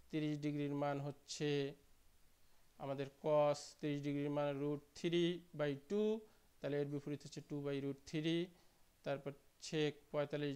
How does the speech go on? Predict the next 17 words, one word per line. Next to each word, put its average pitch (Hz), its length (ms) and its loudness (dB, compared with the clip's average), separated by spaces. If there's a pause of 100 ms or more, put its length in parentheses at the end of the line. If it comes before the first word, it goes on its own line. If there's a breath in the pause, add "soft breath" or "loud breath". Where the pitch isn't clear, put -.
ডিগ্রি, 143 320 -2 (140)
তাহলে 135 240 -6
cos 143 240 0
পঁয়তাল্লিশ 143 420 -4
ডিগ্রির 143 320 -2
মান 139 180 -4
ওয়ান 143 180 -2
by 143 160 0
root 147 140 -2 (100)
two, 156 180 -2
এর 147 140 -2
বিপরীত 139 340 -6
হচ্ছে - 300 -6 (180)
root 143 180 -2 (120)
two, 175 200 4 (1400 soft breath)
sec 165 380 2 (1500)
ষাট 156 200 2